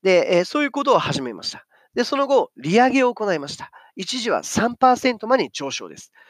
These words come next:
まあ、しかし、トランプ大統領の再三の利下げ要求とか、米中貿易戦争の影響により、え、世界経済の後退を、が見られたこと、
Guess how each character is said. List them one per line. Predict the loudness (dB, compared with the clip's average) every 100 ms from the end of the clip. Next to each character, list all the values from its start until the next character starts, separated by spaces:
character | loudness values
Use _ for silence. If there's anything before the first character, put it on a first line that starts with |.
| _ _ _ -4
ま |
あ、 | 0
し |
か | 0
し、 | 2 -2 -2 -20 _
ト | 2
ラ | 4
ン | 2
プ | 2
大 | 2 2
統 | 0 -2
領 | -2
の | -4
再 | 2 2 0
三 | 0 0 2
の | -2 -2
利 | -2
下 | 2 2
げ | 4
要 | 0 -2
求 | -8 -18
と | -16 -4
か、 | 2 2 0 -8 -12
米 | 2 2
中 | 2 -8
貿 | -2 -2
易 | -2
戦 | -2 -2
争 | -2
の | -8 -2
影 | -2 -2
響 | -6 -6
に | -6
よ | -4
り、 | -2 -4 -6 -14 -8
え、 |
世 | -2 2
界 | 2 2
経 | -2 2
済 | 0
の | 0 -6
後 | -8 -8
退 | 2 4 4
を、 | 2 -2 _
が | 0 0
見 | 4
ら | 4
れ | 4
た | 0
こ | -6
と、 | -10 -12